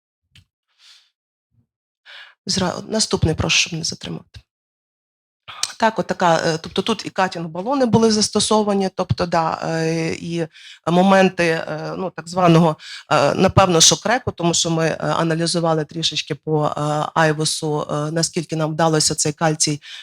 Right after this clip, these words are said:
е, в огинаючій артерії, м,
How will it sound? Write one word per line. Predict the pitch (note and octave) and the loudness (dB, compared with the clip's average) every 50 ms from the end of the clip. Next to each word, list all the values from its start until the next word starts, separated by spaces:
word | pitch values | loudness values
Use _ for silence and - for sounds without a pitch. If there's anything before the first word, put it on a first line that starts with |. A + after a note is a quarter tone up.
| - _ _ D3+ | -20 _ _ -6
е, | D3+ D3 C#3+ C#3+ C#3+ C#3 C#3+ | -4 -2 -2 -2 -2 -2 -2
в | D3 D3 C#3+ D#3+ | -4 -4 -4 -2
огинаючій | - - D#3 E3 E3+ E3 E3 D#3 D3+ D#3+ D#3 - D#3+ | 0 2 2 2 2 2 2 0 0 0 0 0 0
артерії, | D3+ D3 - - D#3 D#3 D3 D3+ D3+ D3 D3+ D3 - _ | -2 -2 -2 0 0 0 0 -2 -4 -6 -8 -10 -12 _
м, | D3 D3 C#3+ C#3+ C#3+ C#3+ C#3+ C#3+ C#3+ C#3 | -8 -6 -6 -6 -6 -6 -6 -6 -6 -8